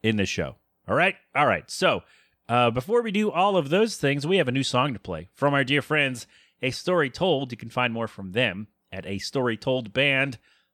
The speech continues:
dot com. They're great. Josh Allen was on the show. Not that Josh Allen. The more fa-, the other one. The more famous one. That, you know the one. I'll post the link to our chat in the show notes or at the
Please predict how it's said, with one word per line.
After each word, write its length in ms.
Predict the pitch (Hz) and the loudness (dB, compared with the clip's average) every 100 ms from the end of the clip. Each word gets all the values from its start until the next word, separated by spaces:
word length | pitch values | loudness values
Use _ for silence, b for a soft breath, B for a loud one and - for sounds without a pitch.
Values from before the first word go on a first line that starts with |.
| _ | _
dot 240 | 131 107 | -2 -2
com. 320 | - 127 107 110 | -4 -4 -4 -4
They're 120 | 95 | -6
great. 400 | 101 131 147 - | 0 0 0 -6
Josh 320 | - 123 117 | 0 0 2
Allen 240 | 123 120 117 | -2 -2 -4
was 140 | 98 | -4
on 220 | 120 147 | -2 -2
the 60 | 127 | -2
show. 240 | - 143 | 0 0
Not 240 | 131 151 147 | 2 0 2
that 220 | 139 - | 0 0
Josh 260 | 110 98 | -4 -2
Allen. 300 | 113 107 107 - b b b | -2 -2 -4 -10 b b b
The 100 | 131 | -2
more 200 | 139 139 | 0 0
fa-, 220 | - 143 | 2 0
the 100 | 139 | 2
other 220 | 170 147 | 0 0
one. 160 | 104 87 | -2 -4
The 80 | 127 | -2
more 160 | 165 | -2
famous 400 | - 147 113 - | 0 0 0 -6
one. 240 | 98 76 _ _ _ _ _ | -10 -12 _ _ _ _ _
That, 180 | 127 127 | 0 0
you 80 | 156 | 2
know 140 | 156 | 2
the 80 | 110 | 2
one. 260 | 95 85 73 _ _ _ _ | -2 -6 -12 _ _ _ _
I'll 100 | 113 | -4
post 260 | 113 143 - | 0 0 0
the 80 | 123 | -2
link 180 | 135 - | -2 0
to 100 | 113 | 0
our 120 | 98 | 0
chat 340 | - 135 131 - | 0 0 0 -2
in 220 | 123 113 | -4 -2
the 100 | 101 | -4
show 240 | - 180 | 0 2
notes 380 | 180 160 143 - | 4 2 0 -8
or 220 | - 104 | -2 0
at 100 | 104 | 0
the 200 | 104 95 | 0 -4